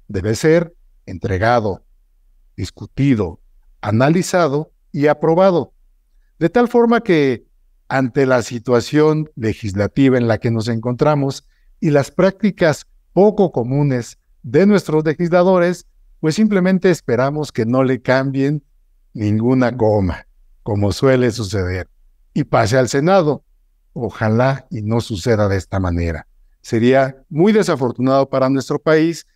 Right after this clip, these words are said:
el que no se llevara a cabo el procedimiento adecuado para poder revisar, discutir, analizar y aprobar una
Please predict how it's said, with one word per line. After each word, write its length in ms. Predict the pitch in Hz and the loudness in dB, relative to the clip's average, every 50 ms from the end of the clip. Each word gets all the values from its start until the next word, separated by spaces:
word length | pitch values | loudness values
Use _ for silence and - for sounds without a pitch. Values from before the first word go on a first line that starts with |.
| _ _ _ _ _ | _ _ _ _ _
el 180 | 147 127 117 | -8 -8 -2
que 140 | - 135 131 | 0 0 0
no 220 | 131 147 160 170 | 2 0 0 0
se 160 | 151 - 175 147 | 0 0 -2 0
llevara 400 | 127 120 117 120 131 139 135 131 | 0 -2 0 0 0 0 0 0
a 60 | 120 | 0
cabo 280 | - 135 135 131 139 | 0 0 0 2 0
el 60 | 135 117 | -2 -2
procedimiento 720 | - 117 104 - 110 95 95 98 110 113 113 107 - 120 | -4 -8 -8 -8 -8 -6 -4 -4 -4 -4 -4 -2 -2 0
adecuado 580 | 120 131 123 - 165 156 143 131 139 151 143 - _ _ _ _ _ _ | 0 -2 -2 0 2 2 2 2 0 -2 -4 -8 _ _ _ _ _ _
para 260 | - 117 110 104 98 | -2 0 0 0 -2
poder 540 | - 107 110 113 117 113 107 - - _ _ _ _ _ _ - | -2 0 2 2 2 2 0 -2 -8 _ _ _ _ _ _ -10
revisar, 640 | - 110 113 143 190 180 - - 147 143 147 143 135 | -4 0 2 2 2 2 2 2 2 2 2 2 0
discutir, 720 | 135 131 - - 170 156 - 175 160 160 160 165 165 - | -2 -4 -4 -6 -8 -6 -2 0 0 2 2 2 0 -2
analizar 800 | - 120 110 113 127 139 160 160 - - 156 151 151 156 156 156 - | -4 -2 -2 -2 0 0 0 -2 0 0 2 2 2 2 0 -2 -6
y 160 | - 117 104 | -6 -4 -4
aprobar 600 | 95 98 - - 147 165 180 175 160 165 170 170 - _ _ _ _ _ _ _ _ _ _ _ | -4 -4 0 0 0 2 4 4 2 2 0 -4 -10 _ _ _ _ _ _ _ _ _ _ _
una 560 | - 214 208 226 226 240 233 226 226 220 226 | -2 0 4 4 4 4 4 2 0 -2 -6